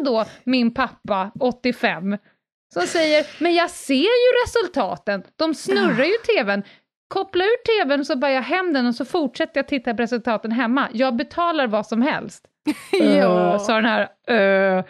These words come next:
Speaker 1: Alltså, de är ju på en hårddisk. Ba, vad är det?
Speaker 2: Ja.
Speaker 1: Förstår du?
Speaker 2: Ja, jag
Speaker 1: Så att
Speaker 2: fattar.
Speaker 1: det här är ju signifikant för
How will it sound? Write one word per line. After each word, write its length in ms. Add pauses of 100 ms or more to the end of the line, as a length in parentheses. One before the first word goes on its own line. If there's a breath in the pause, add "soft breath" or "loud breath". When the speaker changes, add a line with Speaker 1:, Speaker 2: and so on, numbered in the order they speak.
(400 loud breath)
Speaker 1:
Alltså, 280
de 220
är 60
ju 120
på 120
en 100
hårddisk. 840
Ba, 260
vad 180
är 60
det? 340
Speaker 2:
Ja. 420
Speaker 1:
Förstår 260
du? 180 (180)
Speaker 2:
Ja, 300
jag 160
Speaker 1:
Så 80
att 140
Speaker 2:
fattar. 240
Speaker 1:
det 80
här 160
är 140
ju 60 (120)
signifikant 880
för 480